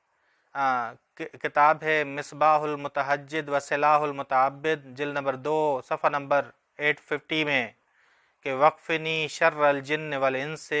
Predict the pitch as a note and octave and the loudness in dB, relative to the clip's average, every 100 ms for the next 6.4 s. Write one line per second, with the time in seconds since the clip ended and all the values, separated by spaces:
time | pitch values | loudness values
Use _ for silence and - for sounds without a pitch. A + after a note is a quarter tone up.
0 | C#3+ C3+ B2+ B2 A#2+ C3 C3 A2+ G2+ _ | -2 -2 -2 0 2 4 2 2 -10 _
1 | _ _ _ _ _ _ _ - C3+ - | _ _ _ _ _ _ _ -18 -12 0
2 | D3+ D3+ D3+ D3 D#3 D#3+ D#3 D3+ D3+ C#3 | 4 4 4 4 4 2 -4 -2 -2 -2
3 | D#3 E3+ D#3+ C#3+ D#3 - - D3+ D3+ D3 | -2 2 2 0 -4 -10 -4 0 2 0
4 | C3 - _ _ _ _ - F3 E3+ - | -4 -12 _ _ _ _ -2 2 2 0
5 | C#3+ C3+ B2+ - D3 C3+ C3 C3+ C3+ C3 | 0 2 0 -2 -4 -4 -4 -8 -8 -4
6 | B2+ C3+ D3 | -4 -4 -4